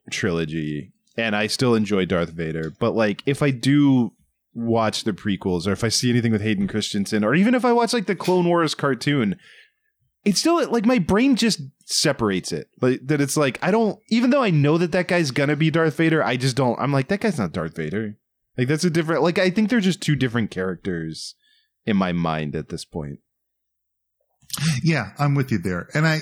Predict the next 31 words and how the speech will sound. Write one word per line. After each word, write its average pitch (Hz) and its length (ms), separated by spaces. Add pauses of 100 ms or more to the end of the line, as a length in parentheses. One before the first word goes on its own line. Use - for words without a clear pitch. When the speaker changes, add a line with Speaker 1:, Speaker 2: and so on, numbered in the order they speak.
(140)
Speaker 2:
you 165 300
know, 131 240 (1500)
they, 147 320
um, 123 420 (1900)
the 175 100
story 156 640 (760)
as 123 240 (200)
we, 113 600 (500)
as 113 200
we 127 160
know 104 320
it, 90 100
in 113 120
the 120 80
order 123 300
it 101 100
was 98 160
told 110 280
to 101 100
us, 90 320 (280)
they 127 120
definitely 110 760
are 98 280
two - 280
separate 90 440
characters. 85 600 (280)
Speaker 1:
Yeah. 185 240
Speaker 2:
But 151 100
even 160 260
then, 135 200
yes, 120 200